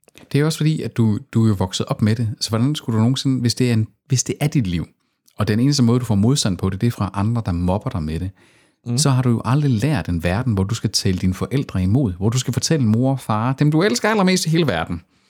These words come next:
Speaker 1: dine største autoriteter til gengæld også, om de ikke godt gider at lade være med at inddrage dig i mors arbejde eller fars
Speaker 2: Ja.
Speaker 1: arbejde. Det er jo en vanvittig situation at stille en, øh, otte-årig, ni-årig i. Altså, det, det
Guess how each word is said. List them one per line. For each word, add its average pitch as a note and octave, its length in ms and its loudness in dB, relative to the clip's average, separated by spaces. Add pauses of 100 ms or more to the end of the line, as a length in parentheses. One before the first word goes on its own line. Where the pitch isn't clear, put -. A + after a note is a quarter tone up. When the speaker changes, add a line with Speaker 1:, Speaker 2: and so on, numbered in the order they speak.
(280)
Speaker 1:
dine C3 100 2
største F#3+ 280 0
autoriteter B2+ 760 -2
til F#2+ 120 -2
gengæld G#2 220 2
også, A2+ 160 -2 (600)
om A#2 100 2
de A#2+ 120 -2
ikke B2+ 100 0
godt C#3+ 180 -2
gider B2 260 2
at E2+ 60 0
lade F#2 100 0
være A2+ 120 0
med G2+ 120 2
at F2+ 280 -2
inddrage G#2 440 0
dig F#2+ 300 0
i A#2 60 2
mors G2 340 2
arbejde D#2+ 500 -6
eller F#2 160 -4
fars F#2 420 0
Speaker 2:
Ja. - 40 -10 (120)
Speaker 1:
arbejde. - 300 -6 (300)
Det - 180 -2
er F3 40 4
jo - 0 -
en D3 180 2
vanvittig F#3+ 380 0
situation D#3+ 500 -2
at A2 80 -4
stille D3+ 300 0 (100)
en, B2+ 320 2
øh, A2+ 260 2
otte-årig, A2+ 640 2
ni-årig A#2 520 2
i. - 340 -2
Altså, - 200 -6
det, A#2+ 180 2
det C3+ 80 2